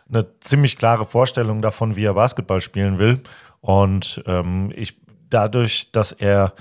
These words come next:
glaube ich, einige neue Spieler da rein integrieren muss, weiß ich noch nicht so hundertprozentig, ob die von Spieltag eins an da sein werden. Ich glaube, das wird einfach ein bisschen Zeit benötigen.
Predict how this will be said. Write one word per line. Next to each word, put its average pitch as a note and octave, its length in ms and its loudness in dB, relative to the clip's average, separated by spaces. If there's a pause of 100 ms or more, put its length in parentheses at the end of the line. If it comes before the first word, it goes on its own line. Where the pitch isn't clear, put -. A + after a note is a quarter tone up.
(520)
glaube G#2 340 2
ich, - 340 -6 (640)
einige C3 320 0
neue B2 220 2
Spieler B2+ 340 -2
da G#2+ 140 0
rein A2+ 260 -2
integrieren A2 540 0
muss, G#2 360 0 (600)
weiß G2+ 420 0
ich A2 120 -2
noch G#2+ 160 0
nicht A2 160 -2
so G#2+ 140 -2
hundertprozentig, A2 760 -2
ob - 140 -6
die G2+ 80 -4
von G#2 180 -2
Spieltag G#2 520 0
eins G2 260 -4
an F#2+ 200 -4
da F2 180 -2
sein F#2 240 -2
werden. F2+ 320 -4 (400)
Ich A2 120 -8
glaube, A2+ 240 2
das G#2+ 160 -2
wird G2 140 -2
einfach G#2 360 0
ein G#2 100 -2
bisschen G2+ 300 -2
Zeit G#2 300 -4
benötigen. A#2+ 440 -4